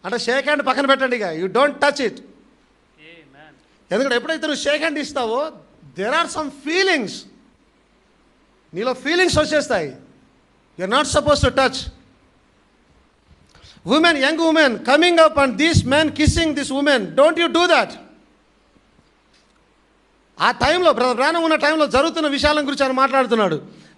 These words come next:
Speaker 1: Women, young women coming up and these men kissing this woman, don't do that. Don't you, you keep away from here. You remember that if she is young,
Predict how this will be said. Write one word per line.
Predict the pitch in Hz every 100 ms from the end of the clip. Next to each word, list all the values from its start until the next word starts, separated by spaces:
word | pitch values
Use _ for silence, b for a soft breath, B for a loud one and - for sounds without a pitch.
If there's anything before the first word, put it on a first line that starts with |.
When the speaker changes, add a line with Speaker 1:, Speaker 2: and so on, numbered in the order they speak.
| -
Speaker 1:
Women, | 247 330 330 214 143
young | 233 330
women | 339 320 285 214 -
coming | 262 320 359 339
up | 320
and | 285 220
these | 339 320 226
men | 233 320 330
kissing | - 311 349 320
this | 302 233
woman, | 285 320 226 165
don't | 285 339 302
do | 349
that. | 339 233 160 - - _ _ _ _ _ _ _ _ _ -
Don't | 285 330
you, | 330
you | 240 302 302
keep | 330 370 339
away | 285 330 302
from | 311 294
here. | 247 302 226 139 - B B B
You | 202 277
remember | 330 349 320
that | 269 220 - -
if | 247
she | - 285 339
is | 311 226
young, | 226 277 370 359 311